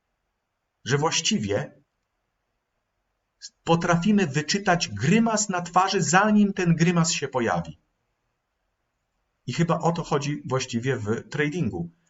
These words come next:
aby potrafić wyczytać grymas na twarzy wykresu, zanim ten grymas się pojawi. A tutaj wracając do, e, właściwie, e, historii, em,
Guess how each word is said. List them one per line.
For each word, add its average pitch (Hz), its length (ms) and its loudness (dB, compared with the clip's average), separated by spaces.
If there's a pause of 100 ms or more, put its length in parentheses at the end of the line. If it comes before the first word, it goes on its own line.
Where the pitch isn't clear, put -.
(180)
aby 131 220 2
potrafić 147 580 -4
wyczytać 131 580 -2
grymas 208 500 0
na - 120 -2
twarzy 151 540 -2 (480)
wykresu, 147 680 -2 (220)
zanim 175 440 2
ten 165 200 0
grymas 151 320 0
się - 140 -4
pojawi. 107 520 -2 (720)
A 143 320 4 (360)
tutaj 117 300 0
wracając 117 580 -2
do, 110 400 2
e, 104 280 2 (340)
właściwie, 110 580 0
e, 98 380 0
historii, 107 800 0 (300)
em, 90 600 -6